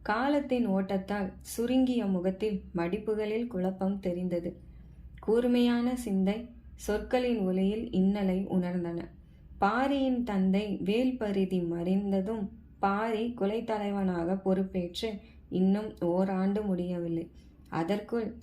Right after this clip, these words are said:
சேரத்தின் தூதுவன் இரண்டாம் முறையாக வந்திருக்கிறான். "என்னவாயிருக்கும்?" என்றெண்ணினார். "வரச்சொல்" என்றான் பாரி. குரலில் இளமை கொப்பளித்தது.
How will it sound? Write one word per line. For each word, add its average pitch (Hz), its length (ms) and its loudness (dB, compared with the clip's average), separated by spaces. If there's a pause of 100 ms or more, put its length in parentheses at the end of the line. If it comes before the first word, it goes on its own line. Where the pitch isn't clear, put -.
சேரத்தின் 226 580 0
தூதுவன் 190 600 0
இரண்டாம் 240 540 2
முறையாக 180 560 0
வந்திருக்கிறான். 185 760 0 (440)
"என்னவாயிருக்கும்?" 233 840 0 (300)
என்றெண்ணினார். 170 720 0 (520)
"வரச்சொல்" 208 540 2 (180)
என்றான் 180 600 -2
பாரி. 170 380 -6 (600)
குரலில் 226 680 2
இளமை 196 580 0
கொப்பளித்தது. 175 840 -2